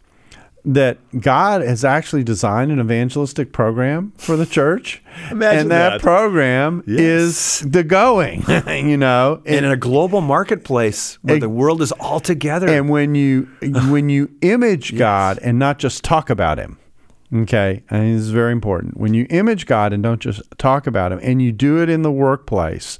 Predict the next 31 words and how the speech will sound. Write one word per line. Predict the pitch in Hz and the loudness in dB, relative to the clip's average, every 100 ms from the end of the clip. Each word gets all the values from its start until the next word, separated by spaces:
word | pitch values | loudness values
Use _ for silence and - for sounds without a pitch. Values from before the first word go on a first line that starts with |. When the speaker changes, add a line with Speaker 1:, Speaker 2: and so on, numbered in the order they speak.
| - - | -20 -20
Speaker 1:
through | - 139 156 180 185 | -6 0 2 2 2
your | 170 160 160 | 2 2 0
people, | 160 151 151 120 73 - - - - - - - - - | -2 -2 -2 -4 -6 -8 -18 -20 -20 -20 -20 -20 -20 -2
uh, | 123 127 135 135 | 2 2 2 2
who | 151 | 2
are | 151 151 160 | 4 2 2
equipped, | 156 - 180 170 - - - - - - _ - | -2 0 2 0 -2 -12 -20 -20 -20 -20 _ -2
uh, | 123 120 113 | 0 2 -2
all | - 127 143 180 | 0 2 2 2
of | |
a | 180 | 0
sudden | 175 - 135 127 139 135 - - - | -2 0 2 2 -2 -4 -8 -20 -8
there's | 127 139 135 135 127 - | 0 2 4 2 -2 -4
the | 127 120 | -2 0
building | 110 113 127 139 156 151 | -2 -2 2 2 2 0
of | 135 | 0
relationships, | 135 131 - 120 | 0 -2 -4 -6
et | |
cetera, | - 120 | -2 0
with | 117 113 | 0 0
people | 156 151 147 | 0 0 0
who | 127 | 2
have | 117 | 2
no | 110 123 190 | 2 2 2
connection | - 175 110 - 98 | 0 -4 -4 -4 -8
to | 95 | -6
the | 95 | -10
church, | - 98 - - - - - - - - | -8 -8 -8 -10 -16 -18 -20 -20 -20 -8
who | - 165 175 175 180 208 | 0 2 2 2 0 -4
then | 151 120 147 156 170 175 180 165 | -8 0 2 2 2 0 -2 -4
become | - 156 151 143 139 143 143 139 139 143 | -2 -2 -2 -2 0 0 0 0 -2 -4